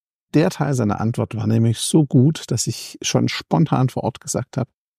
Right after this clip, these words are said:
ich habe grad mein Schlusswort für den Podcast gehört und genau das kriegt ihr jetzt gleich auch zu hören.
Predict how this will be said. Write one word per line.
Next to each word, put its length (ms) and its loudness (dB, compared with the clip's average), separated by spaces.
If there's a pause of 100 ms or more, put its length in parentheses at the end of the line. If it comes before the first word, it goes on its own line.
(200)
ich 160 4
habe 160 2
grad 380 -4
mein 200 2
Schlusswort 560 2
für 100 -4
den 120 4
Podcast 560 -4
gehört 420 0 (560)
und 180 2
genau 400 2
das 440 -4 (220)
kriegt 360 -2
ihr 160 4
jetzt 240 -2
gleich 320 -6
auch 240 -4 (120)
zu 200 2
hören. 220 2